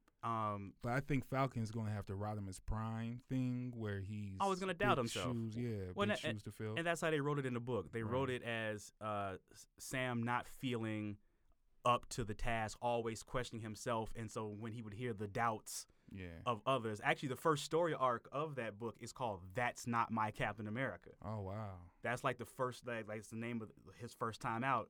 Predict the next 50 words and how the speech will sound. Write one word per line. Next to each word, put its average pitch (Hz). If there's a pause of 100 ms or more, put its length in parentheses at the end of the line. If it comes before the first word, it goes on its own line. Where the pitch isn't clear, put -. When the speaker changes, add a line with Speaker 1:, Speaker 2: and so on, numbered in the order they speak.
(140)
Speaker 1:
You 101
know, 98
that's 95
what 98
the 104
story 120
arc 98
was 101
called 107
'cause - (140)
that 113
was 104
the 110
Speaker 2:
<laughs> -
Speaker 1:
first 131
Speaker 2:
Sound 92
racist, 104
though. 95 (480)
Speaker 1:
Yeah, 311 (100)
I 240
Speaker 2:
<laughs> - (1300)
Speaker 1:
But 147
Speaker 2:
But 170
I 147
was 156
just 123
playing. -
Speaker 1:
it's, 170
it, 160
you 175
know, 170
that's 165
just, 170
Speaker 2:
<laughs> -
Speaker 1:
that's 170
just 160
the 151
sentiment. 123
That's 123
the, 123
that 127
was 135
the 123
sentiment 127
of, 113
of 113
the 110
people, 113
of, 101
Speaker 2:
Hmm. 87